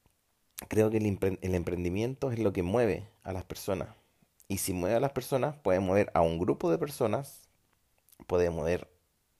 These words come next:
a una organización, puede mover a una empresa, puede mover a una ciudad, puede mover a un país.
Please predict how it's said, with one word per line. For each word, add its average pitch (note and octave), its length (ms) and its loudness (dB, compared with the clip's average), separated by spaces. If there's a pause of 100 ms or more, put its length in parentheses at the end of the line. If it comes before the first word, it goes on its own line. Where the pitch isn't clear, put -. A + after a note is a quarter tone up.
(140)
a F2 100 2
una E2+ 220 2
organización, C#3+ 840 -2 (560)
puede F2 220 0
mover D2+ 280 -4
a A1+ 40 -2
una G#1+ 100 -8
empresa, G#2+ 680 0
puede F2+ 220 0
mover E2 240 -2
a - 20 -4
una - 160 -8
ciudad, B2+ 640 2 (100)
puede G2 280 0
mover F#2+ 380 -2
a F#2+ 60 0
un G#2 160 -4
país. - 540 -2